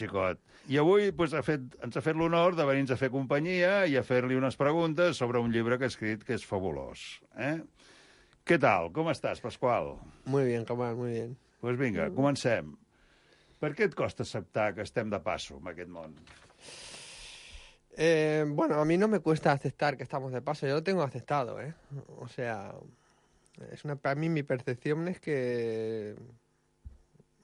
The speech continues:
Speaker 2: es que continuamos y continuamos y continuamos, entonces yo tengo como muy aceptado, ¿no? De que realmente es todo muy efímero, ¿no?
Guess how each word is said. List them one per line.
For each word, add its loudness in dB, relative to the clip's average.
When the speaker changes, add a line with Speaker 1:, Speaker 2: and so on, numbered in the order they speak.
Speaker 2:
es -10
que -4
continuamos -2
y -4
continuamos -6
y -8
continuamos, -4
entonces -6
yo -14
tengo -4
como -4
muy -4
aceptado, -6
¿no? -10
De -8
que -14
realmente -2
es -10
todo -2
muy -2
efímero, -4
¿no? -10